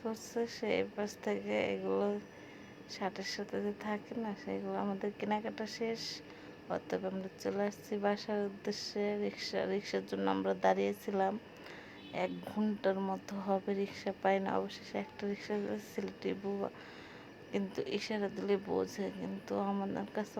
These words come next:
অনেক খারাপ লাগছে। আর আল্লাহ তাআলা সৃষ্টি করছে, করার কিছুই নাই। আল্লাহর কাছে আমি সবসময় দোয়া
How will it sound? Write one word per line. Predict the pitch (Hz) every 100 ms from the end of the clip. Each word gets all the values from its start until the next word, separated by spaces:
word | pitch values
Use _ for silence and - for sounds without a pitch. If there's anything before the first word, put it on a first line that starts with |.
| 202
অনেক | 202 - -
খারাপ | 196 202 202
লাগছে। | 202 - - 208
আর | 202 202
আল্লাহ | 208 220
তাআলা | 220 208 -
সৃষ্টি | 214 - 208 208
করছে, | 208 - 196
করার | 185 190 190 -
কিছুই | 202 - 214 208
নাই। | 202 208 - - - -
আল্লাহর | 180 180 185 185
কাছে | 196 - 202 196
আমি | 202 202 202
সবসময় | 202 - - 208 196
দোয়া | 202